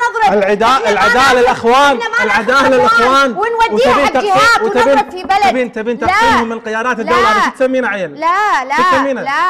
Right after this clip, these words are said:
Speaker 1: أرجوك، أرجوك.
Speaker 2: طيب.
Speaker 1: أي شيء يضرب كيان بلدك هني توقف
Speaker 2: طيب.
Speaker 1: له وتتصدى له، وما تشوف لما يجي ال-، الاعتراف يعلي طول بعمر الشيخ خليفة في ال-، في الإمارات،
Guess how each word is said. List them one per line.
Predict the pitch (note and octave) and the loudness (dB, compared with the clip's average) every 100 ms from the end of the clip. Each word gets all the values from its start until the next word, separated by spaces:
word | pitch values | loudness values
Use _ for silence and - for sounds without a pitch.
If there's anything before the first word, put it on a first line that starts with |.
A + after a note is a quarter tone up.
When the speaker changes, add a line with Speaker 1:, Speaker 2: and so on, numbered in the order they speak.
| D#4 - D4 | -2 -4 -10
Speaker 1:
أرجوك، | C4 F4 A4+ A#4 - - _ _ - G4 | -10 -8 -4 -4 -8 -14 _ _ -8 -6
أرجوك. | F#4 C4+ A4+ A#4 F#4+ - | -6 -6 -4 -4 -6 -10
Speaker 2:
طيب. | E3 - | -16 -8
Speaker 1:
أي | G4+ G4+ | -8 -6
شيء | G#4+ F#4+ F#4+ | -10 -6 -6
يضرب | F#4+ F#4 - | -6 -10 -6
كيان | F4 F4 E4+ | -4 -4 -4
بلدك | D#4 A4 G#4 - | -4 -2 -2 -6
هني | E4 D#4+ E4 | -16 -16 -16
توقف | - E4 E4 G#4+ | -6 -4 -2 -4
Speaker 2:
طيب. | G#4+ | -2
Speaker 1:
له | G4 C4 - _ - | -4 -4 -8 _ -12
وتتصدى | F4+ G#4 G4+ F4 D#4 B3+ F4 E4 | -10 -8 -8 -8 -6 -4 -2 0
له، | C4 F#3+ - _ | -2 -6 -10 _
وما | E4+ E4+ G#4 | -10 -4 -4
تشوف | G#4+ - A4 G#4 D#4 | -4 -6 -6 -4 -6
لما | F4 E4+ F4 | -10 -8 -10
يجي | E4+ E4+ | -12 -16
ال-، | D#4+ | -16
الاعتراف | D4 D#4+ D#4 - E4 F#4+ G#4 - - - _ | -14 -10 -12 -10 -6 0 0 -2 -8 -20 _
يعلي | E4 D#4+ F#4 E4+ | -8 -6 -6 -8
طول | E4+ D#4 D4+ D4+ | -10 -10 -8 -10
بعمر | - D#4+ D4 C#4 - | -8 -8 -8 -10 -12
الشيخ | C4+ D#4 C#4+ | -16 -14 -14
خليفة | - C#4+ D4 C#4 C4+ | -14 -16 -16 -18 -14
في | C4 | -14
ال-، | C4+ C4 | -14 -18
في | C#4 | -16
الإمارات، | C4+ C4 B3+ C4 C4 - | -12 -6 -6 -4 -6 -8